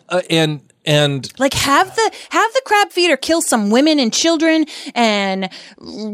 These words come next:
Speaker 2: you know, do bad things that I can see, not just feeding some guy to crabs. Yes, that was gross, but give me a bigger impact so I actually care about you.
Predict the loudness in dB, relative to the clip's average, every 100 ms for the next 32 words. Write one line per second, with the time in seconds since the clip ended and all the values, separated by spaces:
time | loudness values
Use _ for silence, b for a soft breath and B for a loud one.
0 | -10 -12 -10 -4 0 0 0 0 2 2
1 | 0 0 0 2 2 2 2 2 0 -2
2 | 0 2 2 2 -2 -4 -6 -8 -8 -10
3 | -4 -2 0 -2 -2 -4 -2 -2 0 2
4 | 0 -6 -4 0 2 2 -4 -4 0 0
5 | 2 0 0 -6 0 2 2 -2 -12 -8
6 | -6 -2 -2 0 0 0 0 -2 -2 -4
7 | -4 -2 -2 -2 -6 -12 -12 -4 0 0
8 | 0 -4 -4 -6 -8 -8